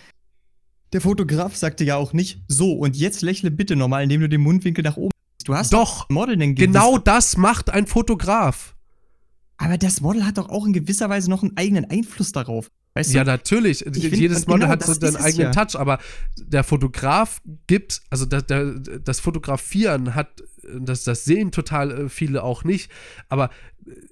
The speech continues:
Speaker 2: ein Fotograf hat in dem Moment nicht nur die Aufgabe, den Auslöser zu drücken und das Foto
Speaker 1: Er
Speaker 2: zu
Speaker 1: soll auch
Speaker 2: machen.
Speaker 1: dazu sorgen, dass es gut aussieht, klar.
Speaker 2: Eben, deswegen sagt er, „Okay, halt, stopp,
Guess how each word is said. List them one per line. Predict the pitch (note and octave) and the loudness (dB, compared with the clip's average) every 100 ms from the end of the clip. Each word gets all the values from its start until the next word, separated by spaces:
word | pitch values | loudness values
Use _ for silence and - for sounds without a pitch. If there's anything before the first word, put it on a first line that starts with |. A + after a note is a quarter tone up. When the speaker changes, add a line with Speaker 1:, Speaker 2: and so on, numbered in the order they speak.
| _ | _
Speaker 2:
ein | C#3 | -4
Fotograf | - D#3 D3 - G#3 - | -2 -2 -2 0 0 2
hat | D3+ | -2
in | C3+ C3 | -2 -2
dem | A#2+ G3 | 0 2
Moment | G3 E3 A#2+ G#2+ | 2 0 -2 0
nicht | E3 G#3+ - | 0 0 0
nur | E3+ | 0
die | D3+ | 2
Aufgabe, | G#2 A#3 - C#3 D3 D3+ | 0 -2 -2 -2 0 -2
den | A#2+ A2+ - | -2 -4 -4
Auslöser | F3+ A3 E3 C#3+ C3+ | 0 2 2 0 -2
zu | - | -4
drücken | B2+ E3 C#3 | -4 -4 -2
und | |
das | A#2+ | -4
Foto | - G#3+ - | 0 0 2
Speaker 1:
Er | |
Speaker 2:
zu | C3+ | 0
Speaker 1:
soll | C#3+ | 2
auch | |
Speaker 2:
machen. | A#2+ C#3 | 2 2
Speaker 1:
dazu | D#3+ | 0
sorgen, | D3+ D#3 D#3+ | 0 0 0
dass | D3+ | 0
es | D3 | -2
gut | D#3+ C#3+ | -2 -2
aussieht, | D3+ D3+ A2+ - | -2 -2 -4 -6
klar. | - C#3+ A#2+ - - - - | -6 -4 -4 -8 -20 -20 -4
Speaker 2:
Eben, | G#3 F#3 A#2+ | -2 0 0
deswegen | C#3+ G3 F#3+ | 0 0 0
sagt | D#3+ E3+ F#3 | 0 0 0
er, | E3 - | 0 -2
„Okay, | C#3 - F3 E3+ - | -4 2 2 0 -4
halt, | A2+ D3 C#3+ | -4 -4 -2
stopp, | - G#2+ - | -4 -4 -6